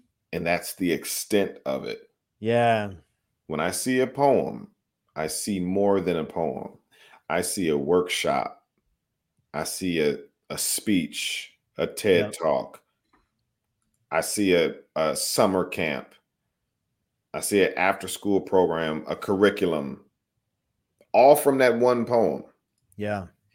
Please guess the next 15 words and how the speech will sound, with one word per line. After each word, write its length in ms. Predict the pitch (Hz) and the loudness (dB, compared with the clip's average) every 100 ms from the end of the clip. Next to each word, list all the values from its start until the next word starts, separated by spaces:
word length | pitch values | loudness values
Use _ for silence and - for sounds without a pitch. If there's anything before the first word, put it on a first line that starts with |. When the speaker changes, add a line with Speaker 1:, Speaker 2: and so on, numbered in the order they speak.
| _ _ _ - | _ _ _ 2
Speaker 1:
And 200 | 104 107 | 4 6
if 140 | 104 107 | 4 2
you 200 | 139 110 | 0 2
only 420 | 135 147 143 139 | 2 4 4 2
see 380 | 139 151 135 107 | 2 0 4 4
a 100 | 95 | 2
poem, 800 | - 147 151 107 82 76 76 _ _ _ _ _ _ | 0 2 4 2 0 -4 -12 _ _ _ _ _ _
how 400 | - 98 110 110 | -8 0 2 2
do 140 | 101 | 0
you 240 | 101 98 98 | -4 -2 -4
see 680 | - - 104 92 87 78 - | -6 -4 -2 0 -2 -6 -10
the, 400 | 73 87 82 - - _ _ - | 0 2 2 0 -8 _ _ -4
the 120 | 85 | -4
vastness 1300 | 78 80 98 104 101 - 95 85 71 - - - _ _ _ _ _ _ _ _ _ _ _ _ _ | -2 2 4 4 0 -4 -6 -4 -4 -6 -10 -12 _ _ _ _ _ _ _ _ _ _ _ _ _
of, 300 | 92 92 82 | 4 4 2